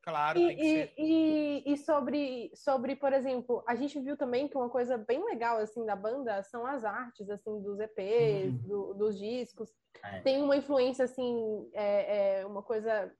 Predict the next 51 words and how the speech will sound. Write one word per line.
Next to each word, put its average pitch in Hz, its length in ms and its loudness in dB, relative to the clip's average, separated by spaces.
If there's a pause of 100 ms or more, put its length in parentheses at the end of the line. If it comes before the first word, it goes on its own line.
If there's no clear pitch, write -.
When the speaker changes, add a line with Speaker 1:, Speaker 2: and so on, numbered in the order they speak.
(380)
Speaker 2:
que 392 80 -2
a - 20 0
gente 370 220 2
vê 320 140 0
em 302 80 0
algumas 277 320 -2
bandas 240 300 -2
de - 60 -16
surf 220 240 -4
music, 247 440 -4
né? 233 260 -4
Uma 208 140 -4
coisa 226 240 0
Speaker 3:
Sim. 233 40 -4
Speaker 2:
meio 226 280 2
sci-fi, 226 840 -2
né? 240 360 -4
Também 220 600 -2 (420)
e 220 80 -2
tal. 226 540 2 (200)
É, 220 280 4
de 233 100 0
onde 285 160 -2
que 320 100 -2
veio 285 260 0
isso? 277 240 -4
Cara, 294 260 0
e 247 80 0
aquelas 247 340 2
artes 269 240 -6
são 285 180 -6
bem 240 240 -2
legais, 185 560 -4
né? 202 240 -6
Tem 226 180 -4
um 240 40 -2
negócio 233 380 -4
Marte 233 280 -4
Ataca 233 540 -2
lá 202 200 -2
em 220 100 -2
uma 202 100 -4
capa 208 300 -6
de 208 60 -4
alguma 214 200 0
Speaker 3:
É. 233 160 -4
Speaker 2:
coisa, 196 540 -4
né? - 100 0
Speaker 3:
Muita 208 180 0
Speaker 2:
Que 196 60 6
Speaker 3:
referência. 139 640 0